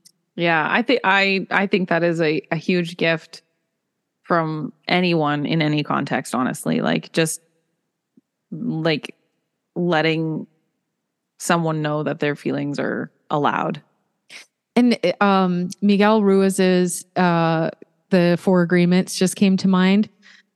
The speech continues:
Speaker 2: Don't take anything personal. Like, even if it is about you,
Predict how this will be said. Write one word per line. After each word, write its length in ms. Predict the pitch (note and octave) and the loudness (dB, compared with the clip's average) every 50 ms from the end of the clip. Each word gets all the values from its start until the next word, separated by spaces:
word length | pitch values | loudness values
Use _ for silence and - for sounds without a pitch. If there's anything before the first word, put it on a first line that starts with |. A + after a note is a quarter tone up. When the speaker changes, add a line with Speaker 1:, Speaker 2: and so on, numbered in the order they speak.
| _ _ - | _ _ 2
Speaker 2:
Don't 240 | G3 G3 F#3+ F#3+ - | 4 4 4 4 4
take 240 | - G#3 F#3+ - F#3+ | 2 2 4 4 4
anything 440 | F3+ F3+ F3 F3 E3+ - F3 F3 | 4 4 4 2 2 0 0 0
personal. 680 | E3 - - F3 E3 - - E3 D#3+ - - - F3 F3 | 0 2 2 2 2 2 0 -2 -2 -2 -2 -4 -2 0
Like, 240 | F#3+ F#3 F#3+ - - | 2 2 2 2 2
even 300 | G#3+ A3 G#3 F3+ G#3+ G#3 G#3 | 4 4 4 6 4 4 2
if 80 | G3 - | 2 2
it 80 | G3 F3+ | 0 2
is 220 | F#3 F#3 F#3 - | 2 2 0 0
about 360 | E3 E3 - D#3+ D#3+ E3 - - | -2 -2 -2 0 0 0 0 2
you, 400 | G3 G#3+ A3 A3+ A#3+ B3+ C4 | 4 4 6 6 4 4 2